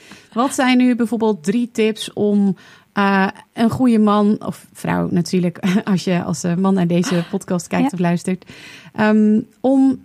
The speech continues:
Speaker 2: een goede man of vrouw, eh, uit een datingsproces, hoe noem je zoiets? Eh,
Speaker 1: Ja,
Speaker 2: hoe kan
Speaker 1: ja.
Speaker 2: je goede, hoe kan je goede partners daten?
Speaker 1: Ja, het is zo, ik zeg altijd, als ik nu één, de eerste grote tip is in het begin, in de beginfase van het daten, ik begeleid vooral vrouwen, dus als ik dan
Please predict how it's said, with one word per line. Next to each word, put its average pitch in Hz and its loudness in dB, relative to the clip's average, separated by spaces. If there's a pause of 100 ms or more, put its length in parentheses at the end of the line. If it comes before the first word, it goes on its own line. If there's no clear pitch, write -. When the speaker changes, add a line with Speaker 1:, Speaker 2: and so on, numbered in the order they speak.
Speaker 2:
een 226 0
goede 247 2
man 208 2
of 190 -6
vrouw, 190 0
eh, 185 -2
uit 196 -4
een 196 0
datingsproces, 180 -4
hoe 175 -2
noem 196 0
je 190 0
zoiets? 196 -2
Eh, 220 0
Speaker 1:
Ja, 233 2 (200)
Speaker 2:
hoe 285 -2
kan 320 0
Speaker 1:
ja. 302 2
Speaker 2:
je 277 2
goede, 254 0
hoe 254 -2
kan 240 0
je 220 2
goede 220 0
partners 190 -2
daten? - -8 (180)
Speaker 1:
Ja, 240 -4 (480)
het - -6
is 262 -2
zo, 285 2
ik 285 -2
zeg 247 -4
altijd, 254 0
als 247 2
ik 240 -2
nu 240 2 (120)
één, 269 0
de - -6
eerste 277 -2
grote 240 -4
tip - -4
is 254 -2
in 233 2
het 220 4
begin, 202 -2
in 226 2
de 220 2
beginfase 247 0
van 220 -2
het 208 0
daten, 220 -2
ik 220 -4
begeleid 214 -4
vooral 226 -2
vrouwen, 214 0
dus 226 -2
als 208 -4
ik - -14
dan 202 0